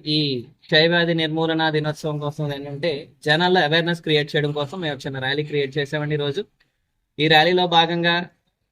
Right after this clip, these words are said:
మా స్టాఫ్‌తో పాటు మా పేషెంట్స్, దాంతోపాటు దీనికి వచ్చే లక్షణాలు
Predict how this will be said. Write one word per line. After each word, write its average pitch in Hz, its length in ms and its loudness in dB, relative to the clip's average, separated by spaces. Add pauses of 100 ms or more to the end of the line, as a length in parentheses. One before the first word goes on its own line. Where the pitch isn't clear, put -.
(280)
మా 147 160 2
స్టాఫ్‌తో 151 460 -2
పాటు 175 460 0 (200)
మా 143 140 -6
పేషెంట్స్, 160 560 -2 (580)
దాంతోపాటు 180 560 2
దీనికి 170 340 0
వచ్చే 165 240 2
లక్షణాలు 160 560 0